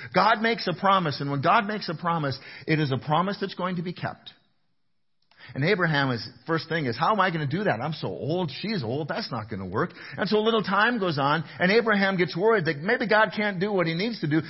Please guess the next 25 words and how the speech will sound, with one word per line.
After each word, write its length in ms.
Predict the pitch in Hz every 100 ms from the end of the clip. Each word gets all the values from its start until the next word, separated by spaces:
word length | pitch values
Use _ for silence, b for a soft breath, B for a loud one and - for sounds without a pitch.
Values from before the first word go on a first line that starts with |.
| B
And 100 | 135
so 140 | 190
Abraham 640 | 185 220 240 202 170 170 190 B
is 140 | 170 156
functioning 460 | 180 180 - 165
under 220 | 160 165 147
the 80 |
law, 380 | 135 151 220 202
and 80 | 160
he 80 | 160
says, 200 | 175 160
"Well, 140 | 156
I'm 160 | 175 214
gonna 160 | 190
do 200 | 156 185
it 80 | 175
for 280 | - 185 196
God. 260 | 151 117 117
I 100 | 160
wanna 220 | 196 170
make 180 | 156 151
sure 180 | 151
that 160 | 139 131
this 160 | 131 -
happens." 640 | 151 147 - - - -